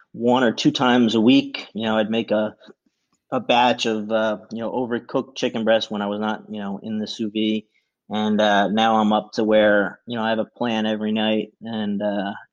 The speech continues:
you know, I'm, I'm cooking every night, even, you know, getting home from work with the sous vide. It's, you know, usually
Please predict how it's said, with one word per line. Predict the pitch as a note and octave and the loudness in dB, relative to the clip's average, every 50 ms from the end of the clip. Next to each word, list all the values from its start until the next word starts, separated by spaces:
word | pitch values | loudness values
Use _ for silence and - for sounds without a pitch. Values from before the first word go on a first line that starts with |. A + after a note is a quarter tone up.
| _ | _
you | - A2 | -12 -8
know, | A2 A2 | -8 -6
I'm, | A2+ A2 A2+ _ _ _ - - | -6 -6 -8 _ _ _ -6 -4
I'm | A2+ B2 B2 - | -4 -4 -4 -2
cooking | - C3 A#2+ - A2+ | -2 -2 0 0 0
every | A2+ G#2+ G2+ G#2 | 0 0 0 0
night, | G#2+ A2 A2 A2 | 0 0 0 2
even, | A2 G#2+ G#2+ G#2+ G#2+ G#2+ G#2+ _ _ _ _ _ _ _ _ - | 2 0 0 0 0 -2 -4 _ _ _ _ _ _ _ _ -10
you | G#2+ G#2 | -6 -4
know, | G#2 G#2 G2+ G2+ - - | -4 -4 -4 -6 -6 -2
getting | - G#2 - G#2 | -2 -2 -2 -2
home | A2+ A#2 A2+ G2+ | -4 -2 -2 -4
from | - A#2 A2 G#2+ | -4 -4 -4 -2
work | A2+ A#2 A#2 A2+ - - - - - - _ _ - | 0 2 0 0 0 -4 -14 -20 -20 -20 _ _ -20
with | C3+ C3 - | -20 -16 -12
the | - | -10
sous | - - - G#2+ G#2 | -8 -6 -4 -2 0
vide. | G#2 G#2+ G#2+ G#2+ G#2 | 2 2 4 2 2
It's, | G#2+ - - - | 0 -4 -10 -8
you | G#2+ G#2 | -6 -6
know, | G#2 G2+ G#2 - _ _ _ _ _ _ _ _ _ _ - | -6 -6 -8 -10 _ _ _ _ _ _ _ _ _ _ -2
usually | A#2+ A#2+ A2 G#2+ A2 G#2+ G#2 G#2 G2+ - | -2 0 2 2 2 2 2 0 -2 -8